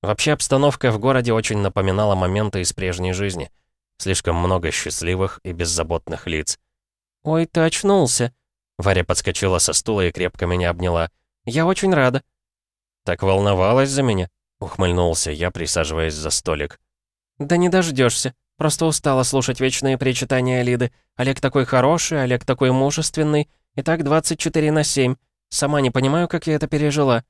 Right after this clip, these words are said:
«Вот не надо преувеличивать», — вскинулась Лида. «Пару раз подняла тему и всё». «Да ладно, не злись так. Я просто пошутила», — примирительно произнесла дрессировщица,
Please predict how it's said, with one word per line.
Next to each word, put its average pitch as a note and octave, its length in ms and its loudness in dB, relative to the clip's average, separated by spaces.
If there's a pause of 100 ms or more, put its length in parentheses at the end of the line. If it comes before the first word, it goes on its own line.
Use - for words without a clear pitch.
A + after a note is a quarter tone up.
(640)
«Вот A2+ 240 -8
не B2 100 0
надо B2+ 240 0
преувеличивать», — G#2+ 800 -4 (240)
вскинулась D#2 520 -2
Лида. D2+ 240 -2 (320)
«Пару A#2+ 240 0
раз B2+ 180 0
подняла A#2+ 400 -2
тему C3+ 300 -2
и A#2 40 0
всё». G#2 300 -4 (600)
«Да D3+ 220 0
ладно, E3 280 2
не D#3 120 2
злись C#3 360 -2
так. - 300 -6 (100)
Я D3 120 -2
просто C#3 300 -2
пошутила», — A2 560 -2 (440)
примирительно E2+ 640 0
произнесла D#2+ 580 -2
дрессировщица, E2 800 -4